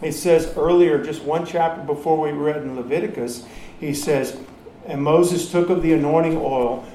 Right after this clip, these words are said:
of the blood which was upon, and of the blood which is upon the altar, and sprinkled it upon Aaron and upon his garments, and upon his sons,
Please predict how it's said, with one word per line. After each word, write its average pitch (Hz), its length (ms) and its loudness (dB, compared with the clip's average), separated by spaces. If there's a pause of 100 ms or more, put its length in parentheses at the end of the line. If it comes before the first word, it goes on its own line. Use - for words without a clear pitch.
of 147 200 0
the 151 80 2
blood 143 420 0
which 143 160 -6
was - 220 -10 (260)
upon, 151 680 0 (300)
and 170 160 -2
of 175 100 -2
the 165 60 -2
blood 160 300 2
which 147 100 -6
is - 80 -12
upon 156 280 -2
the 165 60 0
altar, 147 340 -2
and 123 120 -4
sprinkled 185 440 -4
it 160 100 -2
upon 156 440 -4
Aaron 165 440 -2 (140)
and 160 120 -4
upon 151 280 -2
his 139 160 -4
garments, 147 440 -2
and 156 200 -6
upon 156 420 -4
his 156 200 -6
sons, - 640 -4